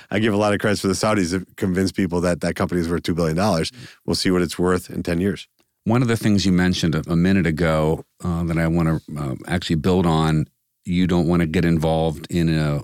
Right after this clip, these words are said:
Speaker 2: company or an industry where the, a big variable that you can't control might affect it.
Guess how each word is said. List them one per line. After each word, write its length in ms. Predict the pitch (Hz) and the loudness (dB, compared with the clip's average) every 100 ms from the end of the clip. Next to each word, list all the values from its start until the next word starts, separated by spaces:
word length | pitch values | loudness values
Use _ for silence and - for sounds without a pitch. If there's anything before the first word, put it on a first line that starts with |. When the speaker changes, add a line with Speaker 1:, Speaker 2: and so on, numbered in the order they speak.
| - | -4
Speaker 2:
company 520 | - 113 101 82 82 | -2 0 2 2 2
or 160 | 73 82 | 2 2
an 80 | 87 | 2
industry 600 | 95 85 - - 80 78 | 2 0 -2 -2 0 2
where 180 | 73 71 | 0 -2
the, 120 | 69 | -2
a 80 | 80 | -4
big 240 | 73 95 | -2 -2
variable 520 | 87 87 87 87 80 80 | 0 0 0 0 0 -2
that 80 | 69 | -2
you 120 | 82 | -4
can't 300 | - 80 78 | -2 -2 -2
control 420 | 76 69 87 80 | -4 -4 -2 0
might 180 | 76 73 | 0 -2
affect 440 | - 82 80 - | -4 -4 -4 -4
it. 160 | 69 | -8